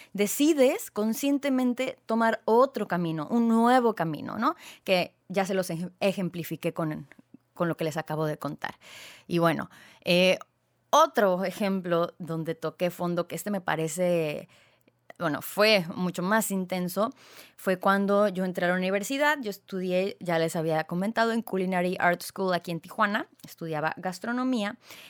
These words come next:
y pues todo muy padre mi primer semestre, mi segundo semestre y llega el dos mil dieciocho, perdón, el dos mil ocho,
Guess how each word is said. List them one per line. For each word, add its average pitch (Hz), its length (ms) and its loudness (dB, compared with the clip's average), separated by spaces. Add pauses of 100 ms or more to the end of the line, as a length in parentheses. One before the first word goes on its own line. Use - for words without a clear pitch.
(100)
y 392 80 -2
pues 392 180 0
todo 262 240 2
muy 262 140 2
padre 190 340 4
mi 190 140 -2
primer 160 340 -4
semestre, 180 580 -4
mi 170 120 -4
segundo 147 400 -8
semestre 220 760 -4
y 170 140 -8
llega 175 240 2
el 165 80 -2
dos 156 180 -2
mil 240 360 2
dieciocho, 180 500 0 (220)
perdón, 156 300 2
el 175 120 0
dos 180 160 -2
mil 269 220 0
ocho, 180 400 -4